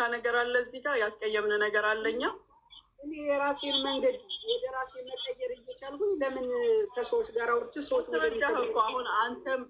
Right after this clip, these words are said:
Speaker 1: ከምን ምን ያህል ቦታ እንደሰጣቸው እኛ ከመጀመሪያውም እናውቀዋለን። አሁን ደግሞ የበለጠ እኮ ይገባቸዋል። በዛ ላይ አንደኛው ንግግርህ አለቀ። እንደ ጀማሪ ነገሮችን እነሱም እየመሰከሩ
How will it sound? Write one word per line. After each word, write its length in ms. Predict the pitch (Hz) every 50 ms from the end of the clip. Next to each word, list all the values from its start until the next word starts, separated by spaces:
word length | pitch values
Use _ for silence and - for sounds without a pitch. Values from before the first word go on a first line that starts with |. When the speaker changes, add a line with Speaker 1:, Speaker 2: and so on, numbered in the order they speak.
| - _ _
Speaker 1:
ከምን 380 | - 226 233 240 240 247 240 233 220
ምን 180 | 226 240 254
ያህል 320 | 262 254 247 285 240 233 220 208 202 190 190 190 190 180 170 - - - _
ቦታ 220 | - 214 226 233 247 233
እንደሰጣቸው 720 | 226 226 226 220 226 240 226 - - 240 262 262 - 285
እኛ 140 | 262 277 311 427 403
ከመጀመሪያውም 640 | - 302 262 247 233 247 247 254 269 302 359 415 339
እናውቀዋለን። 760 | 240 214 202 202 196 190 190 - 180 185 185 190 226 269 370 381 - - _ _ _ _ _ _ -
አሁን 220 | 226 240 277 285 269
ደግሞ 200 | 254 262 269 277
የበለጠ 500 | 311 285 285 311 359 359 330 302 285 285 302
እኮ 140 | 302 - -
ይገባቸዋል። 760 | 330 269 214 214 190 - - 170 - - - - - - - _ _ _ _ _ _ _ _ _ _ _ -
በዛ 160 | 226 233 - 285 285
ላይ 140 | 302 320 - -
አንደኛው 500 | 254 269 277 262 262 269 262 240 233 240
ንግግርህ 680 | 220 220 220 208 220 214 - - - 190 190 180 185 - - -
አለቀ። 420 | 233 262 262 254 240 208 196 - - 220 - - _ _ _ _ _
እንደ 200 | 208 220 226 226 233 226
ጀማሪ 440 | 226 240 233 240 247 254 254 277 294 330 349
ነገሮችን 560 | 247 226 220 240 233 247 240 247 - 262 240 - - - 226
እነሱም 460 | 240 233 254 262 277 269 - - 330 339
እየመሰከሩ 600 | 359 311 254 240 240 - 233 220 - - 247 240